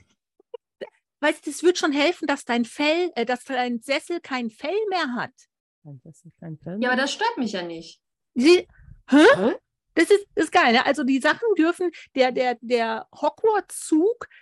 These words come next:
Speaker 1: darf nicht zwei Zentimeter weiter nach rechts stehen, aber der Sessel darf Fell von der Katze haben.
Speaker 3: Ja, aber
Speaker 1: Find
Speaker 3: ich
Speaker 1: ich
Speaker 3: will's
Speaker 1: auch geil, oder?
Speaker 3: ordentlich nicht sauber. Das ist ein Unterschied.
Speaker 1: Da ist er.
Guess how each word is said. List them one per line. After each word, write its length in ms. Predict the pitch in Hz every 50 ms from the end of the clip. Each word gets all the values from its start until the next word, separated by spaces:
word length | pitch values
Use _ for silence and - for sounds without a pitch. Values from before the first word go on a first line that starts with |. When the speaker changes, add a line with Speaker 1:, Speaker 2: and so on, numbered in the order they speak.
| _ -
Speaker 1:
darf 440 | 233 202 233 220 220 220 - - -
nicht 520 | 226 226 269 392 440 - - - - _ _ _ _ _
zwei 320 | - - 233 240 247 285 -
Zentimeter 640 | - - 339 320 - 302 269 285 277 294 269 240
weiter 160 | 233 220 226
nach 220 | 220 202 190 - 226
rechts 300 | 311 - - - - -
stehen, 280 | - 220 208 247 339 427 _ _ _ - - - _ _
aber 240 | - 226 226 240 233
der 200 | 214 208 202 190
Sessel 380 | 175 202 247 359 - - - 415 453 466 427 -
darf 200 | 339 302 311 -
Fell 300 | - - 302 294 320 311
von 180 | - 320 294
der 80 | 294 294
Katze 400 | - - - - - - 175 156
haben. 340 | 143 127 - - - - _ _ _ _ _ _ _ _ _ _ _ _ _ _ _ _ _ _ _ _ _
Speaker 3:
Ja, 140 | - 330 269
aber 80 | 233 269
Speaker 1:
Find 80 | 285
Speaker 3:
ich 60 | 254 285
Speaker 1:
ich 40 | 269
Speaker 3:
will's 120 | 233 208
Speaker 1:
auch 80 | 202 175
geil, 80 | 202 226
oder? 140 | 247 302 427 466
Speaker 3:
ordentlich 380 | 453 453 381 320 339 370 359 359
nicht 280 | 311 339 381 370 - -
sauber. 340 | 311 269 254 226 196 180
Das 120 | 175 202 214
ist 120 | 220 -
ein 80 | 262 262
Unterschied. 640 | 277 302 302 220 170 - - - 165 165 170 175 _ _ _ _ _ _ _ _ _ _ _ _
Speaker 1:
Da 160 | 226 220 208
ist 180 | 208 214 190 156
er. 180 | 185 156 147